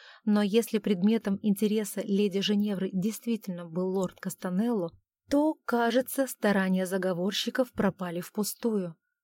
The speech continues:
Возможно, со временем леди оставила свои попытки и переключила внимание на кого-то другого, но с таинственным зельеваром она спуталась крепко и надолго, что, скорее всего, и послужило в итоге причиной ее гибели.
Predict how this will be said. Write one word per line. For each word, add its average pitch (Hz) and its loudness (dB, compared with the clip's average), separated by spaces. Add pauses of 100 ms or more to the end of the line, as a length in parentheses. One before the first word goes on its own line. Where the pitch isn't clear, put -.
(200)
Возможно, 202 2 (160)
со 202 -2
временем 233 2
леди 190 -2
оставила 202 -2
свои 190 -4
попытки 190 -2
и 226 -6
переключила 190 -2
внимание 185 -2
на 208 -2
кого-то 170 -6
другого, 196 -4 (500)
но 196 2
с 185 -6
таинственным 196 0
зельеваром 185 -2
она 190 -2
спуталась 196 -4
крепко 180 -6
и 208 -4
надолго, 196 -2 (440)
что, 170 -4
скорее 202 0
всего, 170 -6 (260)
и 196 -4
послужило 196 0
в 165 -4
итоге 185 -4
причиной 190 -4
ее 180 -6
гибели. 165 -4